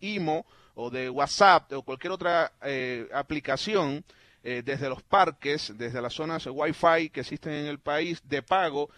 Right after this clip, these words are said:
para hablar con sus familiares. Entonces, esta gente que se conecta quizás una hora a la semana, eh, dos horas, eh,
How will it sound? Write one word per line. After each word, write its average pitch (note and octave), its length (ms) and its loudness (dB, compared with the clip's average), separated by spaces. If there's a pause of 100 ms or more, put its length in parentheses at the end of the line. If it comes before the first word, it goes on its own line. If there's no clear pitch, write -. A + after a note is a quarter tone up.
(160)
para C#3+ 160 4
hablar D3 220 4
con F3 160 -2
sus D#3+ 160 -4
familiares. A#2+ 560 -4
Entonces, D3+ 400 -8
esta B3 300 2
gente F3 480 -4
que C#3+ 100 -8
se C#3+ 120 -8
conecta D#3+ 380 -6
quizás - 360 -4
una F3 280 -4
hora D#3 240 -2
a C#3 40 0
la B2+ 100 0
semana, C3+ 600 -6 (300)
eh, A#2 180 -8
dos D#3 320 -6
horas, E3 480 0
eh, A2+ 280 -10